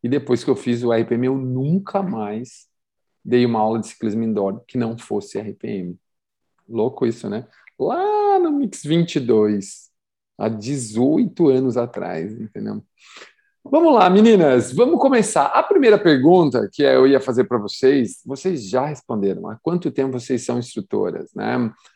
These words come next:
A maioria entrou aí nessa rodada dos setenta ou até da oitenta, como disse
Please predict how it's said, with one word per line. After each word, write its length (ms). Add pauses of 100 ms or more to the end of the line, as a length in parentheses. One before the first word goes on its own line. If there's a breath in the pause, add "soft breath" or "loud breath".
(140)
A 80
maioria 440
entrou 340
aí 120
nessa 300
rodada 440
dos 220
setenta 920
ou 200
até 280
da 100
oitenta, 720
como 340
disse 540